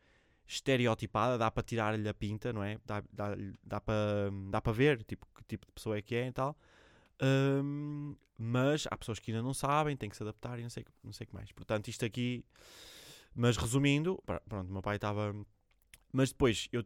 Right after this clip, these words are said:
eu, estávamos a comprar e acontecia outro fenómeno que era: eu, ele entrava numa loja, eu ia atrás dele e ele, "Ok, olha, queria, queria ver isto aqui, não sei o quê." E depois eu ficava cá fora, ficava com a menina e tal, pá,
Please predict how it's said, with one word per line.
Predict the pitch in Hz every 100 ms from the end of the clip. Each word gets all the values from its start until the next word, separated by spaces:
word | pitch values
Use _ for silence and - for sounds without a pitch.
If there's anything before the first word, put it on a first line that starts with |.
| -
eu, | - 113 113 117 117 117 110
estávamos | - 110 110
a | 123
comprar | 135 151 190 185 - - - - -
e | 156 190
acontecia | - 165 -
outro | 165 -
fenómeno | 156 175
que | 170 127
era: | 101 87 - -
eu, | 123 123
ele | 135 131
entrava | 127 131 123
numa | 131 143
loja, | 160 196
eu | 151
ia |
atrás | 139 156 156
dele | 180 214 165
e |
ele, | 123 107
"Ok, | 135 - 143
olha, | 127 117
queria, | - 151 175 170 170 165 165 160 160 160
queria | - 185
ver | 175
isto | 170 -
aqui, | 165 196
não | 202
sei | 185
o | 175
quê." | -
E | 104
depois | - 160
eu |
ficava | 170 - 160 160
cá | 165
fora, | - 180 196 214 _ _ - - - -
ficava | - 147 139
com | 135
a | 151
menina | 160 175 190 196 -
e |
tal, | 131 175 165
pá, | 104